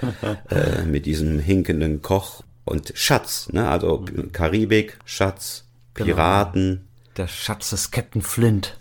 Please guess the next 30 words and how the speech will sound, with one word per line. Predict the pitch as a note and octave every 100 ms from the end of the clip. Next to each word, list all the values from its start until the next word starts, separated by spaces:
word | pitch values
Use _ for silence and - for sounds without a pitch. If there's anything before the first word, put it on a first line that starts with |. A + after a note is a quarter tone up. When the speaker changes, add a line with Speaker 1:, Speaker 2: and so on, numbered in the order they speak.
| -
Speaker 2:
Ja, | D2+ C#2 D2+ D#2
wobei | D2+ D2+
das | D#2 D#2
Buch | - G2 C3
ist | - C3+ C#3 - - - - - -
spät, | - - A#2+ B2+ - -
ne? | D2+ A2
Das | F#2 -
ist | - -
im, | - -
im, | - F#2+
jetzt | - F2 -
im, | - F2
im | C2+ C#2
Vergleich | - D#2 D2+ D#2
zu | -
Moby | D#2 D2 C#2+
Dick, | - A2+
nur | - E2
um | D#2
das | -
mal | - -
einordnen | - F2 G2 A2
zu | -
können. | - A#2+ D3 -
Speaker 1:
Mm, | C#3+ D3 C3+ B2+ A#2
ja, | A2 G#2+
das | A2+ G#2+
sind | G#2+ G#2
so | - G2 G2